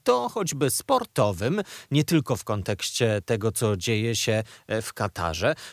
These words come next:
No, jak słyszycie, m, kilka różnych tematów pojawiło się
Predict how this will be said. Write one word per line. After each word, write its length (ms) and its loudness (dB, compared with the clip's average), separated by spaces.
No, 160 -10
jak 240 -2
słyszycie, 600 2
m, 220 -4
kilka 360 2
różnych 400 0
tematów 460 2
pojawiło 560 0
się 300 2